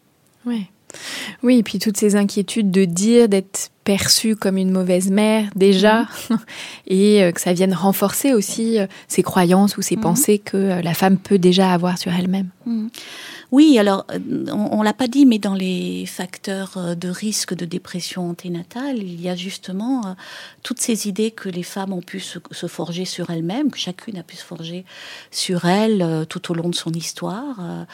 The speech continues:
Speaker 2: euh, dès l'enfance, euh, dans la traversée de l'adolescence, en lien avec sa famille, ses études,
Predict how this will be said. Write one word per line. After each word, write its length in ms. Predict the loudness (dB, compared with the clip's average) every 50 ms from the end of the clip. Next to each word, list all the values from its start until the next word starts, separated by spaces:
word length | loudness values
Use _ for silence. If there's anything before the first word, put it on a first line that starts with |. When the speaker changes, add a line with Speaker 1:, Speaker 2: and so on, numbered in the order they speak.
| -18 -18 -18 -18 -18 -20 -18 -12 -8
Speaker 2:
euh, 760 | -6 -4 -2 -2 -4 -4 -4 -6 -6 -8 -8 -8 -8 -8 -4 0
dès 160 | 2 4 4
l'enfance, 920 | 4 4 2 0 -2 -2 0 0 0 0 0 0 0 0 -2 -4 -8 -10 -10
euh, 600 | -10 -10 -8 -8 -8 -8 -8 -10 -10 -10 -12 -12 -10
dans 140 | -8 -8 -8
la 100 | -8 -8
traversée 420 | -12 -14 -12 -12 -12 -12 -12 -12
de 40 | -10
l'adolescence, 760 | -10 -8 -10 -10 -10 -12 -10 -6 -4 -2 -2 -2 -2 -2 -2
en 80 | -2 -2
lien 240 | -2 -2 -2 -4
avec 180 | -4 -4 -6 -8
sa 120 | -10 -12
famille, 520 | -12 -10 -10 -8 -8 -8 -6 -6 -6 -8 -8
ses 300 | -8 -8 -8 -8 -8 -8
études, 360 | -10 -10 -8 -8 -8 -8 -8